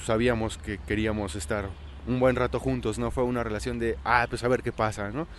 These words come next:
Eh, entonces, pues cuando decidimos, eh, ser papás, fue una, una decisión de ambos, lo, lo, lo, lo pensamos, lo decidimos. Y cuando nace mi hija,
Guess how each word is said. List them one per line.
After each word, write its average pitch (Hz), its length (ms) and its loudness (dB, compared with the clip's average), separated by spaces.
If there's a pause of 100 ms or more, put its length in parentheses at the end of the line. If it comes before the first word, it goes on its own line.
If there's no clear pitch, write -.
(760)
Eh, 120 520 6
entonces, 139 540 6
pues 123 120 -2
cuando 117 320 6
decidimos, 131 1040 2
eh, 104 500 0
ser 123 220 2
papás, 135 540 4
fue 123 120 8
una, 120 280 4
una 127 240 6
decisión 117 480 2
de 113 100 4
ambos, 123 720 2
lo, 101 380 0
lo, 101 200 0
lo, 101 240 2
lo 107 140 2
pensamos, 120 720 0
lo 95 160 -2
decidimos. 120 500 0 (680)
Y 131 540 10
cuando 135 300 8
nace 160 360 4
mi 156 200 4
hija, 143 380 2